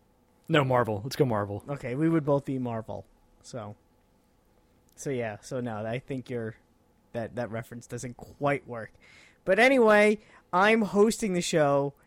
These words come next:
Speaker 2: with, as you could tell, I'm here with Shipwreck. This is Wombat.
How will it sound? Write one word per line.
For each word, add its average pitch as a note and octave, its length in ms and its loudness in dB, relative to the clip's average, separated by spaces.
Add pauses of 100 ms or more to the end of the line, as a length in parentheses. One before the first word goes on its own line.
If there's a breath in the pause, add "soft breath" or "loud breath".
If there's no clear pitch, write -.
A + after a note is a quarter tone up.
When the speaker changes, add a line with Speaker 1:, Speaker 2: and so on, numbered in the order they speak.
(160 soft breath)
Speaker 2:
with, D#3 520 2 (180)
as C#3+ 220 -2
you D#3+ 80 -2
could E3 120 -6
tell, D3 260 0
I'm D3 100 -2
here D3+ 160 -4
with D#3 340 0
Shipwreck. C3 440 -4
This C#3 120 -10
is C#3+ 140 -8
Wombat. A#2+ 520 -6